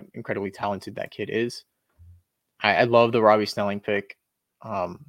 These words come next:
he was, I believe, a top ten,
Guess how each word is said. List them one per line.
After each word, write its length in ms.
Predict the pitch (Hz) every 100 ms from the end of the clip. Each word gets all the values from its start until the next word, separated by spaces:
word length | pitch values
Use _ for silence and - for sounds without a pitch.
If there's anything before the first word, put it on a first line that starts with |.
| -
he 300 | _ - 131
was, 220 | 117 120 117
I 100 | 117
believe, 520 | 120 120 120 113 - _ _ _ _ _ _ _ _ _
a 80 | - - _
top 400 | - 120 - _ _
ten, 960 | - - 127 117 143 151 156 151 170